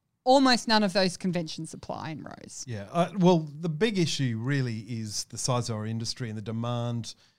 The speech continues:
Speaker 2: for the amount of sales they can make. So their development, if they had a huge market, would be so much, their budget would be so much greater to make more interesting software.
Speaker 1: Yeah,
Speaker 2: More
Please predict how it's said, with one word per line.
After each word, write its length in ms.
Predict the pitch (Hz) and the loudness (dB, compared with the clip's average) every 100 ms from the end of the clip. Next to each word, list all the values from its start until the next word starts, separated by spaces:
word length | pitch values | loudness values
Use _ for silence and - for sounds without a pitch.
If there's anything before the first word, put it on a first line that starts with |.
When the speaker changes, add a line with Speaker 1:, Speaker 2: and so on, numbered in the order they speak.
| _ _ | _ _
Speaker 2:
for 140 | - 131 | -6 -4
the 120 | 120 | -2
amount 180 | 120 113 | -2 -2
of 60 | - | 0
sales 480 | 147 131 123 120 | 2 2 2 -2
they 100 | 117 107 | -6 -6
can 160 | 107 | -2
make. 260 | 127 127 - | 0 0 -2
So 100 | 147 | -2
their 140 | 233 | -2
development, 680 | 175 151 160 165 135 123 98 _ _ _ _ - | -2 2 2 2 -2 -4 -6 _ _ _ _ -4
if 180 | 190 175 | -4 2
they 180 | 214 165 | 4 6
had 160 | 160 | 4
a 40 | 127 | 2
huge 440 | - - 180 139 | -2 0 0 2
market, 520 | 127 147 214 - 90 - _ _ _ _ | 0 0 -2 -6 -8 -12 _ _ _ _
would 240 | 139 131 | -4 -2
be 160 | 123 117 | -2 -4
so 380 | - - 147 147 | -2 2 4 4
much, 460 | 123 - - - - | 2 -2 -4 -6 -2
their 80 | 139 | 0
budget 360 | 156 156 123 | 4 2 2
would 140 | 107 95 | -8 -10
be 180 | 117 104 | -14 -10
so 180 | - 156 | -4 -2
much 220 | 131 - | -2 -4
greater 420 | 131 123 113 98 101 _ _ | -2 -2 -2 -6 -12 _ _
to 120 | 131 | 0
make 260 | 131 120 127 | 0 0 -4
more 160 | 117 | -6
interesting 340 | 110 - 107 104 | -6 -10 -12 -6
software. 340 | 135 113 127 | -6 -2 2
Speaker 1:
Yeah, 240 | 247 226 | 6 6
Speaker 2:
More 80 | 208 | 4